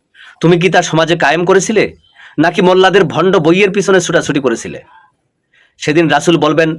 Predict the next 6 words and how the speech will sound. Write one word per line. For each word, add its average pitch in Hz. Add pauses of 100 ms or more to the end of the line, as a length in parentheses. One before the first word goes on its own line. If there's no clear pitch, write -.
(200)
অগ্নিঝরা 147
কণ্ঠে, 117 (840)
"ওয়াকালা 185
রাসূলু 180 (220)
ইয়া 180
রাব্বি 185